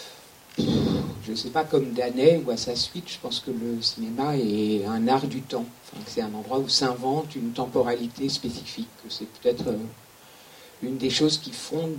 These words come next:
le plus le, le, le cinéma, et que ça, cette histoire de, du travail du temps, euh, que ça soit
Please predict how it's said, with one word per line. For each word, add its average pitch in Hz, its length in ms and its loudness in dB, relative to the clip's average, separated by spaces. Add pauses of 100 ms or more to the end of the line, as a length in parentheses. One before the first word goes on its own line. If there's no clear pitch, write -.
(120)
le 131 80 -2
plus 139 400 -4
le, 127 60 -8 (1080)
le, 101 160 -2
le 127 120 -2
cinéma, 131 500 0
et 120 100 -2
que 139 140 -2
ça, - 360 6
cette - 360 0
histoire 160 480 4
de, 135 300 4 (400)
du 131 80 -8
travail 147 400 4
du 135 160 -8
temps, 175 340 2 (300)
euh, 120 420 2 (180)
que 131 120 -2
ça 123 160 2
soit 123 520 2